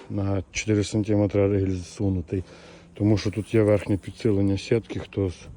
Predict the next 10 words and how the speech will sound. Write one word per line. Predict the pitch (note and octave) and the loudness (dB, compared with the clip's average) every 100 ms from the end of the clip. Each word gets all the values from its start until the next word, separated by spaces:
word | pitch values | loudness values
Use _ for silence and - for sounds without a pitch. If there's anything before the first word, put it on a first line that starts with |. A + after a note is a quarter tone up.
| - - - - - F#2+ | -18 -20 -20 -20 -8 -6
інженерів | F2 G2+ G#2 G2 F#2 | 0 2 4 4 2
розуміє. | G2+ G#2 G#2+ F#2 | 2 4 4 4
Якби | F2+ F#2+ | 2 4
я | G#2+ | 2
сверлив | - G#2+ G#2 G#2+ | 2 0 2 0
тут | - A#2 - - - - - | 0 -4 -4 -16 -20 -20 -12
шістнадцятку, | - G2+ A#2+ A#2 - - G#2 | -8 0 2 2 -2 -2 0
я | G2+ | 0
би | G2+ G#2 G#2 | 0 0 0
роздуплив | G2 F#2+ G2 F#2+ G#2 | -2 -4 -6 -6 -2